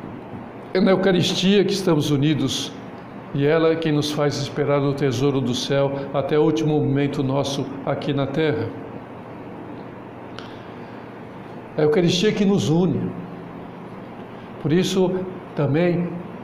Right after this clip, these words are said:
tão bonito que chame, né? O momento em que nós recebemos Jesus na Eucaristia de comunhão.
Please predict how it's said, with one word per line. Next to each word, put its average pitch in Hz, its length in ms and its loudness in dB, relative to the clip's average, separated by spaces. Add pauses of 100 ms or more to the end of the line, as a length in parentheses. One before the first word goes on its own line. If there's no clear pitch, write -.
(200)
tão 190 160 4
bonito 175 460 4
que 160 500 2
chame, 127 600 2 (120)
né? 147 180 0 (1040)
O 143 40 0
momento 185 320 2
em 170 40 0
que 170 80 4
nós 175 220 4
recebemos 170 600 4
Jesus 147 400 2
na 151 80 2
Eucaristia 147 520 0
de 165 120 2
comunhão. 180 800 2